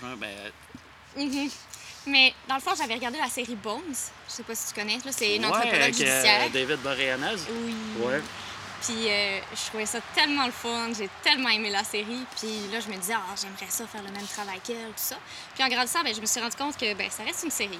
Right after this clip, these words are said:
Speaker 2: Puis que <laughs> c'est la relation qu'elle a avec le gars du F B I, ben, tu sais, c'est pas forcément la vraie vie. Puis ça se passe pas vraiment comme ça. Tu sais, c'est, c'est, ça a été romancé. Donc, euh, j'ai reg-, puis les années d'études aussi, ça...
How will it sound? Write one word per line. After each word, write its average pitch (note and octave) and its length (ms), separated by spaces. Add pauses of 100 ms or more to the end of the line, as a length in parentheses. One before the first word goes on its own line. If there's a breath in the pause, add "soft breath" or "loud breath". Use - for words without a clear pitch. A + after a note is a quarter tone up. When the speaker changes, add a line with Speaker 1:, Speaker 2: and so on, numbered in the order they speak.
(120)
Speaker 2:
Puis - 220
que A3+ 680 (140)
<laughs> C3+ 200
c'est B3 560
la A#3 120
relation C4+ 400
qu'elle C4+ 160
a B3 40
avec C#4 140
le A#3+ 100
gars A#3+ 140
du A#3 120
F A#3 200
B A#3+ 40
I, A#3+ 260
ben, A3 140
tu - 80
sais, C4 80
c'est - 100
pas B3+ 80
forcément B3+ 320
la B3+ 100
vraie A#3 200
vie. B3 260
Puis - 80
ça A#3 100
se - 80
passe A3+ 140
pas A#3+ 120
vraiment A3 260
comme G3+ 200
ça. C#4 340
Tu C#4 120
sais, A3 180
c'est, - 20 (300)
c'est, F#3 800
ça - 280
a F#3+ 40
été F#3+ 240
romancé. C4+ 480 (1000 loud breath)
Donc, A3+ 220
euh, A3+ 220
j'ai A#3 80
reg-, G#3 200
puis - 100
les G3+ 160
années G#3 140
d'études A3+ 320
aussi, B3 220
ça... - 160